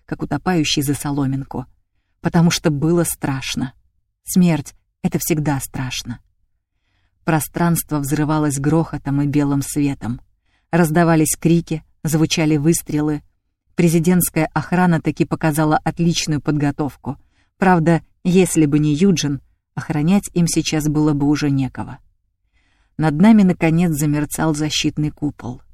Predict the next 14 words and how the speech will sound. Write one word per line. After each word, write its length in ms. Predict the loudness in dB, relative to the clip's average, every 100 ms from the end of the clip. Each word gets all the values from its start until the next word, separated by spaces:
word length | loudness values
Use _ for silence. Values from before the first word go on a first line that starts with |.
| _ _ _ _
Маги 480 | 2 4 4 2 0 -4 _
извлекали 640 | -2 2 2 2 2 0
смертельные 720 | 0 0 -2 2 2 2 0 -2
чары 380 | 0 0 0 0
и 140 | 0
метали 440 | 0 2 2 2
их 300 | 2 0 -6
в 100 | -8
тех 320 | -2 0 0 -4
на 120 | -6
цепях. 560 | -6 -4 -4 -4 -8 _ _ _ _ _ _
Кажется, 480 | -2 -2 -4 -4 -2
они 360 | 0 0 -2 -6 _ _ _
назывались 580 | -2 0 0 -2 0 -2